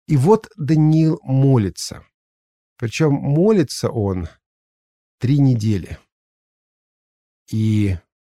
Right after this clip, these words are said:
за эти три недели, как кажется, он не получил ответа. А давайте начнём с начала главы, всё-таки первый стих десятой главы. «В третий год Кира, царя персидского, было откровение Даниилу, который назывался именем Валтасара.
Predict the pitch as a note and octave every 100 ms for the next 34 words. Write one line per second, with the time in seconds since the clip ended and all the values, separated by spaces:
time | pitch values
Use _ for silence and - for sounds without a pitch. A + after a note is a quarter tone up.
0 | _ G#2 A#2 A2 A#2 A#2 A2+ B2+ A3 A#3
1 | G#2+ - E3 F#3+ C#3 C3+ C3 A#2 G#2+ -
2 | A2+ G2+ - F#2+ - - _ _ _ _
3 | _ _ _ _ _ _ _ _ G#2+ A#2+
4 | B2 G2+ F#2+ F#2+ E2 G2+ - F2 F2 G2+
5 | C#3+ B2+ - - _ _ B2+ G#2+ F#2 F2+
6 | - G#2+ - _ _ - F#2 F2 F#2+ G#2
7 | C#3 F#3+ - _ _ _ _ _ - D3+
8 | G3+ A3 G3+ G#3 - F3 E3 D#3 D3 C#3
9 | C#3 C#3+ E3+ D3+ - - - A#2+ D3 _
10 | _ _ _ _ _ _ F#2+ G3+ G#3+ -
11 | - - D#3+ F3+ F#3 B2+ G#2 G2 A2 D#3
12 | G#3+ G#3+ - _ _ _ _ _ - -
13 | G#2+ G#2+ G2 G#2+ G2+ - G2+ - A#2+ G#2+
14 | G2 F#2+ G#2 A2 A#2 B2+ F#2 -